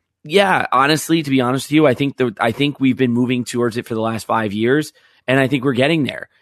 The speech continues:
And I think finally we're starting to hear it. Even the people above us, right? The people that are network personalities and so on and so forth, talking about positionless football. And listen, I, I don't think it's this radical new idea. I think there's been a long, well thought out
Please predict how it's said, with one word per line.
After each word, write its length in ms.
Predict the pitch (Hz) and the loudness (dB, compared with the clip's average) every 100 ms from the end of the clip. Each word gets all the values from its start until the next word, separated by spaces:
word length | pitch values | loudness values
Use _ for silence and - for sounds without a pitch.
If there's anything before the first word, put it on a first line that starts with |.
| _ - | _ -6
And 120 | 117 | -4
I 40 | |
think 220 | 113 123 | -2 -4
finally 400 | - 120 127 135 | -2 -2 0 0
we're 140 | 135 120 | 0 -2
starting 320 | - 123 127 | 0 -2 -2
to 100 | 117 | -4
hear 240 | 110 147 | 0 0
it. 140 | 107 - | 0 -4
Even 200 | 104 127 | -6 -4
the 60 | |
people 300 | 117 127 127 | -2 -2 0
above 260 | 120 127 131 | 2 2 0
us, 240 | 98 73 | -4 -10
right? 180 | 104 113 | -8 -8
The 60 | - | -8
people 280 | 117 110 117 | -6 -4 0
that 140 | 113 | 0
are 160 | 117 110 | 0 0
network 520 | 113 123 131 117 - _ - | -2 -2 -2 -4 -8 _ -6
personalities 720 | 123 110 113 110 107 101 101 | -4 -2 -4 -4 -4 -6 -6
and 100 | 101 | -6
so 180 | 123 117 | -2 -2
on 100 | 110 | -4
and 80 | |
so 160 | 104 117 | -2 -4
forth, 320 | 113 110 101 _ _ _ - | -2 -4 -4 _ _ _ -4
talking 260 | 127 117 131 | 0 0 2
about 240 | 123 123 | 2 0
positionless 560 | 123 107 123 131 123 117 | -2 -2 -2 0 -2 -2
football. 580 | 120 117 113 110 110 107 | -2 -2 -2 -4 -6 -8
And 220 | 104 101 _ _ _ _ _ | -10 -12 _ _ _ _ _
listen, 400 | 170 160 131 92 _ _ _ 131 | -2 2 0 -2 _ _ _ -4
I, 80 | 135 | 0
I 120 | 143 | 2
don't 180 | 160 160 | 2 2
think 140 | 165 | 0
it's 180 | 151 120 | -2 -2
this 200 | 143 107 | -6 -4
radical 640 | 101 117 120 135 131 131 | -6 -2 -2 -2 -2 0
new 200 | 127 131 | 2 2
idea. 400 | 127 127 117 147 | 2 2 2 2
I 120 | 113 113 | 0 -2
think 240 | 117 110 | -6 -2
there's 200 | 123 110 | -4 -2
been 120 | 117 | -4
a 80 | 113 | -2
long, 680 | 110 113 123 123 127 127 120 _ _ _ _ _ _ | -2 0 2 2 0 -2 -6 _ _ _ _ _ _
well 520 | 107 127 127 135 135 | 0 4 6 4 2
thought 440 | 120 - 127 127 117 | -2 -2 2 2 2
out 360 | 120 120 117 | 0 0 -2